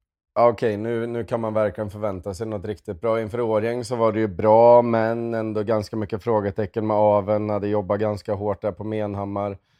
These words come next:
Inte heller fått till jobben perfekt. Nu har han ändå fått varit hemma i tre veckor.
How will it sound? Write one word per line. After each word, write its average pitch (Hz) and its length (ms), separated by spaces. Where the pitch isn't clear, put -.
Inte 113 300
heller 107 180
fått 107 200
till 107 200
jobben 104 360
perfekt. 104 520
Nu 110 80
har 107 40
han 117 100
ändå 113 180
fått 98 180
varit 98 140
hemma 104 300
i 110 40
tre 107 320
veckor. 95 500